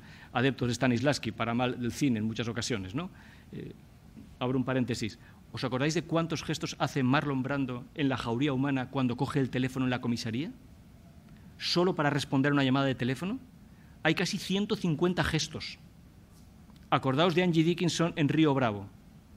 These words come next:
que casi estropea la película, aunque era muy hermosa, pero casi estropea la película. Otra vez, el Actors Studio no funciona siempre. Es muy importante darse cuenta de esto.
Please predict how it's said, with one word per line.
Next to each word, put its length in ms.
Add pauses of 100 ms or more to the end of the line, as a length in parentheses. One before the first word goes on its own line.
(540)
que 140
casi 240
estropea 380
la 120
película, 460
aunque 240
era 100
muy 160
hermosa, 340 (120)
pero 180
casi 260
estropea 380
la 100
película. 400 (340)
Otra 220
vez, 240
el 120
Actors 240
Studio 480 (500)
no 120
funciona 480
siempre. 420 (800)
Es 160
muy 200
importante 400
darse 180
cuenta 220
de 80
esto. 200